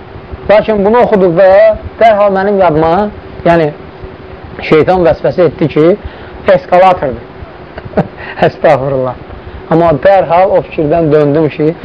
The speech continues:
belə şey fikirləşmək olmaz. Bunun keyfiyyətini fikirləşmək olmaz. Çünki tərifini gətirir müəllif ki, dəmirlə öz-özünə qalxan bir şeydir.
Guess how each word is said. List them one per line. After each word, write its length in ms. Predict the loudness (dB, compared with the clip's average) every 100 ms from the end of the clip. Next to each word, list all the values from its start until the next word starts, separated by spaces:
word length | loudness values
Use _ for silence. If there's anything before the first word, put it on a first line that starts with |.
| -16 -4
belə 240 | 2 2 2
şey 200 | 0 0
fikirləşmək 560 | -2 0 0 0 0
olmaz. 240 | 0 -4 -8 -18 -20 -4
Bunun 200 | -2 0
keyfiyyətini 480 | 2 2 2 2 -2
fikirləşmək 500 | -2 0 0 0 -2
olmaz. 260 | -2 -4 -10 -20 -18 -18 -18 -16 -14 -14 -2
Çünki 200 | -2 2
tərifini 460 | 2 2 2 0 0
gətirir 320 | 2 0 2
müəllif 380 | 2 2 0 0
ki, 120 | 0 0 -4 -18 -20 -18 -4 0
dəmirlə 480 | 2 2 0 0 0 -4 -8 -16 -20 -20 -20 -2 2
öz-özünə 380 | 2 2 2
qalxan 380 | 2 2 0 -2
bir 100 | 0
şeydir. 320 | 0 0 -2